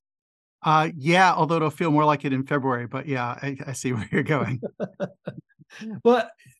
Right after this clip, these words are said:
Speaker 2: to your point, I think some things have changed, and specifically cruise and perhaps the self-driving industry overall are kind of facing an existential moment right now.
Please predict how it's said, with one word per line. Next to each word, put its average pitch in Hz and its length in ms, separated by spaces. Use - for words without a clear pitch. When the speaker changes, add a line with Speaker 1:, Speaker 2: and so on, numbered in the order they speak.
Speaker 2:
to 220 100
your 196 100
point, 185 380
I 156 80
think 170 180
some 180 220
things 160 240
have 143 240
changed, 107 440
and 135 100
specifically 135 1080
cruise 160 800
and 147 280
perhaps 156 320
the 156 60
self-driving 147 840
industry 156 420
overall 143 520
are 123 160
kind 131 200
of 123 60
facing 143 420
an 127 140
existential 135 600
moment 131 320
right 120 220
now. 107 360